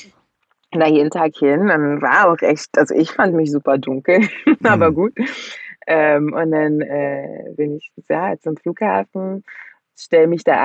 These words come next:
Speaker 1: an. Das war dann schon der erste Schock, weil die so meinten, „Hä, warum hast du dich denn da in die lange Schlange gestellt? Du fliegst doch Business Class, hättest doch gleich nach vorne kommen
Speaker 2: Oh,
Speaker 1: können.“
Speaker 2: wow.
Speaker 1: Und ich so, „Hä?“ Und
Speaker 2: Wow.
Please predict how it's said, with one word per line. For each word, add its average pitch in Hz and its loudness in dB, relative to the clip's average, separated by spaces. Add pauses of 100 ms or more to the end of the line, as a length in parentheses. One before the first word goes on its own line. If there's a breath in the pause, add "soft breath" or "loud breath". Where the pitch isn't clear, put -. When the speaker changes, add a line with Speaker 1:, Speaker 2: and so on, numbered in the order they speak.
Speaker 1:
an. 185 0
Das 165 0
war 165 2
dann 165 2
schon 160 0
der 147 2
erste 160 0
Schock, 180 0
weil 165 4
die 156 2
so 151 2
meinten, 151 -2
„Hä, 151 -2
warum 160 0
hast - -18
du 160 -2
dich 156 -4
denn 160 0
da 156 2
in 151 0
die 156 4
lange 151 0
Schlange 175 -2
gestellt? 180 2
Du 170 -12
fliegst - -8
doch 180 -4
Business 226 0
Class, 165 2
hättest - -6
doch 170 0
gleich 175 -2
nach 185 -4
vorne 220 0
kommen 180 -2
Speaker 2:
Oh, 185 -6
Speaker 1:
können.“ 175 -2
Speaker 2:
wow. 92 0
Speaker 1:
Und 220 2
ich 247 4
so, 240 6
„Hä?“ 233 2
Und 214 2
Speaker 2:
Wow. 208 2